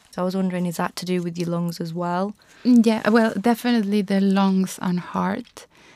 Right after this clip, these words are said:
Speaker 2: they need to work together
Speaker 1: Mm-hmm.
Speaker 2: to take the oxygen throughout the, the body. And, and actually during, uh, like, the development,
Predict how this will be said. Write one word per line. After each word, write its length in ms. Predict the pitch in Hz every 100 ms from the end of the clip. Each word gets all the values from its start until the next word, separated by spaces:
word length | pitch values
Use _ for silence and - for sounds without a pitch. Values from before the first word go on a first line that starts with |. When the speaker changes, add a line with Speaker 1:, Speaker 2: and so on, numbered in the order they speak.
| _ -
Speaker 2:
they 340 | 190 190 185
need 260 | 185 185 180
to 140 | 190
work 300 | 185 190 202
together 680 | - 185 180 175 165 180 175 -
Speaker 1:
Mm-hmm. 360 | 196 196 190
Speaker 2:
to 480 | 185 180 175 175 175 - - - -
take 280 | - 190 180 -
the 180 | 170 190
oxygen 680 | 185 - 190 170 175 175 175
throughout 480 | - 180 180 175 196 - _
the, 360 | 185 185 180 175
the 80 | 180
body. 460 | 175 175 190 240 294 _ - - - _ _
And, 520 | 208 185 185 175 180 -
and 160 | 190
actually 420 | 185 180 - 208 214
during, 640 | 202 190 185 180 180 175 -
uh, 460 | 185 180 180 180 180
like, 280 | 185 185 175
the 280 | 185 180 - -
development, 960 | 180 - 196 202 190 175 170 175 185